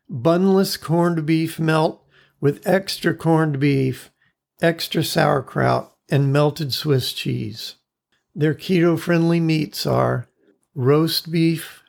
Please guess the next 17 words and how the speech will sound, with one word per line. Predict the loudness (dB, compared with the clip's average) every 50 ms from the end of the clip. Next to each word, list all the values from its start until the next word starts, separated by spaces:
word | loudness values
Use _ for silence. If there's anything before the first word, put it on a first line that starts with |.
| _ _ -4
pastrami, | -4 -2 -2 -2 0 0 2 2 4 2 2 2 0 -2 -4 -12 _ _ _ _ _ _ _ _
or | 0 0 0 0
corned | -2 -2 0 0 2 2 0 0 -2
beef. | -2 -2 -2 -2 -4 -8 -14 -20 -20 -20 _ _ _ _ _ _ _ _ _ _ _
For | -4 -2 0
vegetables, | 2 4 4 2 2 0 -4 -4 -2 -2 0 2 0 0 0 -4 -8 -12 -14 -14 -10
you | -8 -8 -4
can | -2 -2 -2 -2
get | -2 -4 -6 -6 -2
guacamole, | 2 2 2 2 2 0 2 2 4 4 4 4 4 2 0 -2 -6 _ _ _ _ _ _ _ _ _ -2
avocado, | -2 -2 0 -2 -4 -4 -2 0 2 2 2 2 0 0 -2 -4 -8 _ _ _ _ _ _ _ _ _
onion, | 0 0 2 2 0 -2 -2 -4 -6 -8 -12 -18 _ _ _ _ _ _ _ _ _ _ _ -10
tomatoes, | -4 -2 0 2 2 4 2 2 2 2 0 -2 -4 -6 -10 -12 -14 _ _ _ _ _ _ _ _
lettuce, | -4 -2 0 2 4 4 2 2 0 -2 -6 -10 -12 -14 -18 _ _ _ _ _ _ _ _ _
steamed | _ -16 -14 -12 -4 0 2 2 2 2 2 2
vegetables, | 0 0 0 -2 -6 -6 -6 -4 -2 -2 -4 -4 -6 -10 -14 -18 _ _ _ _ _ _ _ _ _
sauerkraut, | -16 -12 -4 0 2 2 2 2 0 0 -2 -2 -2 0 0 0 0 -2 -6